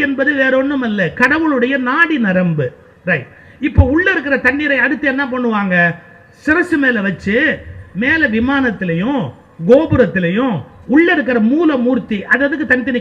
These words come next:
கலசம் இருக்கும், அந்தந்த கலசத்துல அதை ஆவாகனம் பண்ணி அதை எடுத்துக்கிட்டு வந்து, இந்த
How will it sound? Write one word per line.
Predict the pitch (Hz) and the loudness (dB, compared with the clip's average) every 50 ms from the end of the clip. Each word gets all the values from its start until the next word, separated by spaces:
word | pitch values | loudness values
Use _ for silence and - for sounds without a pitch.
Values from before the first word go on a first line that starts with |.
| - | -4
கலசம் | 226 262 277 - 269 254 208 180 | -4 -4 -4 -2 0 0 0 0
இருக்கும், | 170 - 160 160 160 - | -2 -2 -4 -4 -2 -2
அந்தந்த | 247 269 269 277 262 240 233 233 | -2 -2 -2 -2 -2 -4 -4 -4
கலசத்துல | 226 254 285 226 254 247 190 247 277 320 403 403 - - - - 214 | -4 -4 -4 -4 -4 -4 -2 -2 -2 -2 -2 -4 -8 -14 -14 -10 -6
அதை | 220 226 233 233 | -4 -2 -2 -2
ஆவாகனம் | 254 277 294 285 240 240 220 190 185 185 | -2 -2 -2 -2 -2 -2 -2 -2 -2 -2
பண்ணி | 185 180 196 240 302 370 - - - - - - - - | -2 -2 -2 -2 -2 -4 -6 -10 -16 -20 -20 -14 -10 -8
அதை | 220 226 220 214 226 | -6 -4 -2 0 0
எடுத்துக்கிட்டு | 262 330 - 330 294 240 196 233 220 | 0 2 0 -2 -4 -2 -4 -4 -4
வந்து, | 214 247 262 330 339 | -4 -4 -4 -4 -4
இந்த | 247 226 | -4 -4